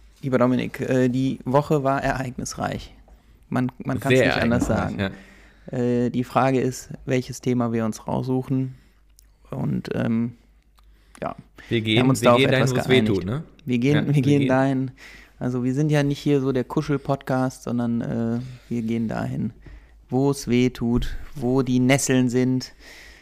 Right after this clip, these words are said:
Speaker 1: Äh, und mit Nesseln meine ich Brennnesseln. Ähm,
Speaker 2: Und da setzen wir uns rein, aber so richtig.
Speaker 1: Genau.
Speaker 2: Ja.
Speaker 1: Nein, wir geben
Speaker 2: Also
Speaker 1: uns
Speaker 2: es
Speaker 1: natürlich
Speaker 2: ist
Speaker 1: Mühe, dies nicht zu tun, aber man kann für nichts garantieren, ne?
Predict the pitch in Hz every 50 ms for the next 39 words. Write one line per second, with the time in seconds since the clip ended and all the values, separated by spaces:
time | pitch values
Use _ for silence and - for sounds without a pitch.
0 | - _ - - - 123 120 117 131 127 120 120 120 120 120 120 - - 117 117
1 | 117 117 117 113 117 113 - - - _ - - 123 135 135 127 127 123 - -
2 | 123 120 120 120 120 120 - _ _ _ _ _ _ _ _ _ _ _ _ _
3 | _ - - 139 131 123 120 120 117 117 120 117 - _ - 107 - 101 98 90
4 | 95 110 117 - - - 110 101 104 107 - 104 104 98 - - - - 104 101
5 | 92 - - - - 98 95 107 104 101 104 95 101 104 98 - - - - -
6 | - - - - - - - - - 110 98 90 80 78 78 - - - - -
7 | _ _ _ - - 107 - - 107 120 127 131 139 135 131 117 107 - 110 120
8 | 120 113 120 120 123 123 120 117 117 120 - - 135 135 - - - - - 120
9 | 120 120 120 123 127 120 - - _ _ - - - - 113 127 127 - - -
10 | - - 120 107 - _ _ _ _ _ _ _ _ _ _ _ _ _ - 120
11 | 110 - 120 113 - - 127 127 127 - - - 127 135 131 127 - - 117 107
12 | - - - 131